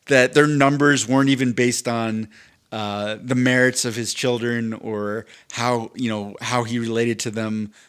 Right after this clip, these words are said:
as individuals. It was just like, "Oh, you're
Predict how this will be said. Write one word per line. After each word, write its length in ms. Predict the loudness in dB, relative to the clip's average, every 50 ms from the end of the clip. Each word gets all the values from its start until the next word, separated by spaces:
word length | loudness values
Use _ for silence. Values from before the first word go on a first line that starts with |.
| _ _ -6
as 160 | -6 -4 -2 -2
individuals. 560 | -4 -4 -4 -2 -4 -4 -2 -4 -6 -6 -4
It 100 | -4 -2
was 160 | -2 0 -2 -2
just 260 | -2 -2 -2 -2 -2
like, 320 | 0 -2 -2 -2 -6 -2 2 4
"Oh, 340 | 4 4 4 0 -4 -8 -14 -20 -20 _ _ _ _ _ _ -18
you're 680 | -14 -10 -4 0 2 2 4 4 4 4 4 2 2